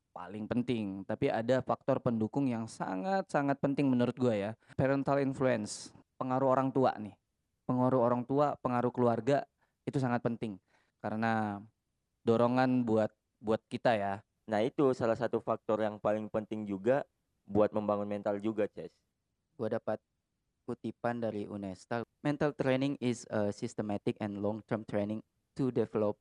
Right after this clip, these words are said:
Speaker 3: and learn to control." Ada empat di sini. Yang pertama itu behavior, yang kedua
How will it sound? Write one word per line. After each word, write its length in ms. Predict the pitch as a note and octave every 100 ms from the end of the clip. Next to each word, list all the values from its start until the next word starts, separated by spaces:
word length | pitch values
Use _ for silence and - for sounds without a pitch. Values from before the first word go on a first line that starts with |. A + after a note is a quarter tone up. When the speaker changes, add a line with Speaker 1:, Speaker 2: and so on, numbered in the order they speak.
| _ -
Speaker 3:
and 260 | G#2+ G2+
learn 300 | A2 A2 F#2+ _ -
to 80 | -
control." 480 | F#2+ G2 - G2 E2+ - _ _
Ada 160 | G2 G#2
empat 380 | A2+ A#2 - A2
di 140 | G#2 G2
sini. 280 | G2 F2+ F2 _ _ _
Yang 220 | G2+ G2
pertama 400 | G2 - F#2+ G2+
itu 480 | F2+ G2 - C3+ C#3+ - _ _ _ _ -
behavior, 720 | G#2 F2+ A#2 A2 A2 F#2+ F2+ - _ _ _ G#2+
yang 80 | G#2+
kedua 480 | A2 A2 B2 C#3+